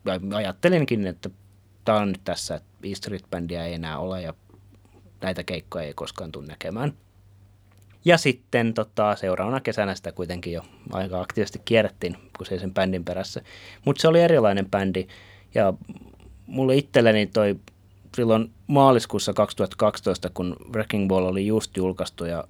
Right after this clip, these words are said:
Springsteen esiintyi Apollo-teatterissa. Mä muistan, kun sitä, se lähetettiin sitten netissä, netissä tota, suorana se keikka, niin muistan, että yöllä kuuntelin sitä ja olin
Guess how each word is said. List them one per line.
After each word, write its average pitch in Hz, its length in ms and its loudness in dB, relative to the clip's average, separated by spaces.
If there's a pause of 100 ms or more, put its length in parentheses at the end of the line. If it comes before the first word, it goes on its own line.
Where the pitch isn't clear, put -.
(100)
Springsteen 92 520 -8
esiintyi - 580 -10 (100)
Apollo-teatterissa. 87 1160 -2 (760)
Mä 107 60 -2
muistan, 107 480 2
kun - 100 -16
sitä, - 240 -4 (140)
se 110 80 0
lähetettiin 101 500 2
sitten 92 200 -2
netissä, 95 480 0 (800)
netissä 123 440 2
tota, 98 320 -4
suorana 98 440 4
se 95 180 -8
keikka, 92 400 -4
niin 87 180 -8 (640)
muistan, 139 400 6
että 110 200 0
yöllä 113 340 8
kuuntelin 92 480 0
sitä 85 360 -6 (460)
ja 87 100 -6
olin 95 260 -6